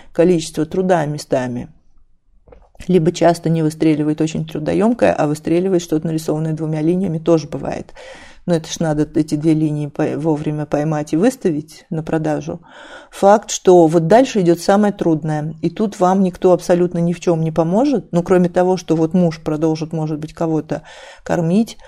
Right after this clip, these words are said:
пока этот эксперимент опять заново буд-, она будет пытаться поднять. Вот. Хорошо иметь какие-то запасы для того, чтобы такой эксперимент еще раз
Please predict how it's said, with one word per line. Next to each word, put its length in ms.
пока 300
этот 280
эксперимент 680
опять 500
заново 540
буд-, 380
она 340
будет 300
пытаться 400
поднять. 600
Вот. 480
Хорошо 460
иметь 220
какие-то 360
запасы 560
для 120
того, 240
чтобы 300
такой 600
эксперимент 680
еще 300
раз 400